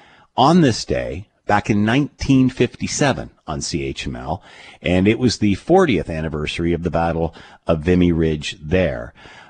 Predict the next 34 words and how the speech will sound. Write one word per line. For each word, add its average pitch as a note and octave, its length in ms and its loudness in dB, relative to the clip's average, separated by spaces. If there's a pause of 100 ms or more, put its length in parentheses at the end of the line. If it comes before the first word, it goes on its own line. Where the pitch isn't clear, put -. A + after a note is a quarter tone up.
Uh, G#2 380 4
let's D3+ 280 2
play D#3+ 380 2
a - 140 0
portion. B2 800 -2 (340)
Gonna E2 140 -4
take B2 220 0
you C#3+ 60 2
back C#3 240 0
in D3+ 60 2
history A2+ 600 0 (360)
to F#2+ 160 0
April D#3 320 2
ninth, A#2 540 0 (360)
nineteen C#3 560 2
fifty-seven, G#2 840 -2 (160)
the D2 100 -8
Paul A#2+ 280 0
Hanover A#2+ 480 2
Show, D#2 460 -4 (320)
nineteen, C3+ 680 2 (180)
uh, - 100 -2
sorry, G2+ 240 2
nine A2+ 180 2
hundred A#2+ 280 2
C A#2 160 0
H A#2+ 180 0
M A#2+ 80 0
L, D#2+ 300 0 (300)
interviewing F#2 840 0 (280)
Dan A2+ 260 2
Moore's A2 260 4
great C3 300 2
uncle, E2+ 440 -2